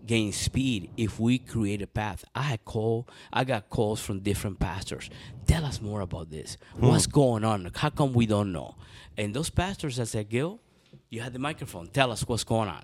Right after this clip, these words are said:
Speaker 2: Mm-hmm.
Speaker 1: You know, and I bring this subject, and now they're engaging. And I tell you what, probably I can say that I brought this up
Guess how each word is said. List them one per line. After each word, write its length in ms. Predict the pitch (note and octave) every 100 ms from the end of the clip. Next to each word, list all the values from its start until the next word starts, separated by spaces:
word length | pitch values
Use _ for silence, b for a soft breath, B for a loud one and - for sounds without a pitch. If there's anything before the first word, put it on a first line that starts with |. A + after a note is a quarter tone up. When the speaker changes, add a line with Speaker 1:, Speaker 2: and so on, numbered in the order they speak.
| _ -
Speaker 2:
Mm-hmm. 180 | A2 A2
Speaker 1:
You 60 |
know, 140 | G#2 G#2+ B B _
and 160 | A#2 A#2+
I 60 | B2+
bring 300 | B2 C#3+ B2+
this 160 | A#2
subject, 680 | - - B2+ G#2+ G#2+ G#2 -
and 120 | G#2
now 380 | F#2+ F#2 G2+ B2+ _ -
they're 160 | G#2 F2+
engaging. 600 | F#2 E3 F3+ G2 - - B B B
And 240 | G2+ F#2+ F#2 -
I 160 | F2+
tell 160 | A2+ F3+
you 120 | F3+
what, 260 | D3+ D3 -
probably 340 | A#2+ A2+ D3
I 60 | D3
can 160 | D3
say 320 | B2+ E3 F3+
that 180 | A2 G#2
I 80 | G2+
brought 300 | G#2 A#2 D3
this 220 | C3+ -
up 280 | D#3 F3+